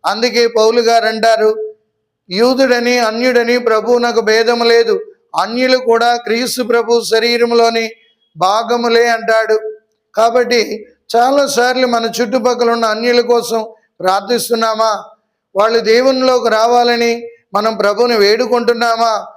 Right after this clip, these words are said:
వాళ్ళు దేవుని తెలుసుకోవాలని నీవు పట్టుదల కలిగి వారి కొరకు ప్రార్థిస్తున్నావా? ఒక్కసారి ఆత్మావలోకనం చేసుకోవాలి.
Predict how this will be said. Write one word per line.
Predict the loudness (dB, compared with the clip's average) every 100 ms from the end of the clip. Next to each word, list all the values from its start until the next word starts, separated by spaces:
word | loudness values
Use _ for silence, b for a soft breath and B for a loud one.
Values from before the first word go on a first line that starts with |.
| b b 0
వాళ్ళు | 2 2
దేవుని | 2 2 4 2 2
తెలుసుకోవాలని | 2 0 -2 0 2 4 2 0 0 -2 -6 B B 0
నీవు | 2
పట్టుదల | 2 0 0 0 0 0
కలిగి | 0 -2 0
వారి | 2 2 2
కొరకు | 0 0 -2
ప్రార్థిస్తున్నావా? | -2 -2 -2 -2 -2 -2 -2 0 2 2 0 -8 -20 _ _
ఒక్కసారి | -4 -2 -4 -2 0 0
ఆత్మావలోకనం | 0 -2 -2 0 2 2 0 0 -6 -2
చేసుకోవాలి. | -2 -2 -2 2 2 0